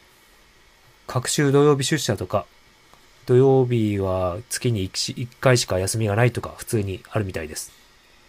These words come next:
あと、タイヤが二つ必要です。スタッドレスタイヤが必要なので、コストがかかります。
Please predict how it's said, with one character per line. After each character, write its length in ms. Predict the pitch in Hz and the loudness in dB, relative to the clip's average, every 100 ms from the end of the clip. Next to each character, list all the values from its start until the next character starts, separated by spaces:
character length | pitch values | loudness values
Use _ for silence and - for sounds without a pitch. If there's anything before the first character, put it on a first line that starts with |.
| _ _ _ _ _ _ _ _ | _ _ _ _ _ _ _ _
あ 20 | 123 | -14
と、 120 | - | -12
タ 180 | - 139 | -2 2
イ 80 | |
ヤ 80 | 120 | 4
が 200 | 123 - - _ _ | 4 2 -2 _ _
二 200 | - - | -8 -6
つ 220 | 120 135 - | -4 -4 -8
必 240 | - - 104 | -12 -8 -6
要 120 | 90 | -4
で 80 | 85 | -6
す。 160 | - - _ _ _ _ _ _ _ _ _ _ _ | -10 -14 _ _ _ _ _ _ _ _ _ _ _
ス 100 | - | 0
タ 100 | 135 | 0
ッ 20 | |
ド 120 | 127 | 2
レ 60 | 117 | -2
ス 100 | 117 | 0
タ 120 | 135 | 0
イ 40 | 110 | 2
ヤ 80 | |
が 100 | 98 | 0
必 180 | 107 - | -2 -2
要 100 | 101 | -4
な 120 | 101 | -2
の 100 | 92 | -4
で、 220 | 95 107 - _ _ _ _ _ _ | -4 -6 -10 _ _ _ _ _ _
コ 160 | - | -8
ス 60 | 123 | -4
ト 80 | 104 | -2
が 100 | 101 | -2
か 120 | 98 | -2
か 100 | 85 | -8
り 60 | 78 | -12
ま 120 | - | -12
す。 220 | - - | -14 -16